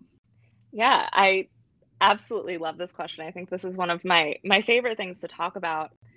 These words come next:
in regards to talking about sex and the language that we use. I, I know people in our office and also myself, like, we're big sticklers for language. And so I think that that's really important. And so one of the things that I was thinking about is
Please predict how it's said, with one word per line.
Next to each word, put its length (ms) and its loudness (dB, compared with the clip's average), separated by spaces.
in 120 -2
regards 380 2
to 80 -14
talking 220 -10
about 200 -10
sex 380 -8
and 280 -6
the 140 0
language 540 0
that 140 -8
we 100 -8
use. 380 -10
I, 340 4
I 60 4
know 320 2
people 260 -6
in 80 -2
our 160 -2
office 460 -4
and 80 -12
also 260 -10
myself, 400 -8
like, 140 -6
we're 140 -2
big 200 -2
sticklers 540 -2
for 140 -4
language. 680 -6
And 180 -4
so 120 -6
I 100 0
think 200 -14
that 100 -10
that's 180 -8
really 240 -4
important. 560 -8
And 240 -6
so 160 4
one 180 2
of 60 -6
the 100 0
things 320 -4
that 100 2
I 120 6
was 200 0
thinking 380 -8
about 400 0
is 580 -2